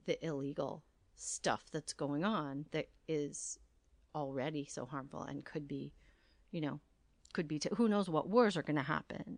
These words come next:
and who kn-, like, I remember see-, waking up on nine eleven and seeing,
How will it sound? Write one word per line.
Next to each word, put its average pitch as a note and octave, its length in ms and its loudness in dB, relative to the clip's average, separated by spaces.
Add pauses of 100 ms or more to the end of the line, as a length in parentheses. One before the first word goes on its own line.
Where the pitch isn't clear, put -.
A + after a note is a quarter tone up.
and E3 160 4
who E3+ 180 2
kn-, D#3+ 120 0
like, F3 240 4 (1300)
I E3 100 2
remember E3 540 4
see-, - 760 -2
waking D#3 500 0
up D3+ 200 -2
on D3+ 180 2
nine C#3+ 220 -2
eleven F3 460 2
and D#3 180 2
seeing, D#3 520 0